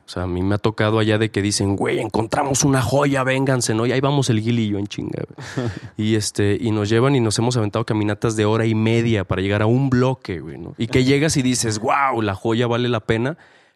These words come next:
Speaker 1: pero en mi vida había caminado en montaña alta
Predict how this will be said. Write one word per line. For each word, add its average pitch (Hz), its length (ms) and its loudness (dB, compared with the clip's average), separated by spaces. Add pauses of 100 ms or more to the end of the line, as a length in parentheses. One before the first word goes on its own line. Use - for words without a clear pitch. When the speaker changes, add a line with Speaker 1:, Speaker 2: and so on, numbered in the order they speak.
Speaker 1:
pero 104 200 0
en 110 120 0
mi 117 100 2
vida 131 220 4
había 123 220 2
caminado 117 760 0 (140)
en 95 180 0
montaña 110 640 -2
alta 120 320 -2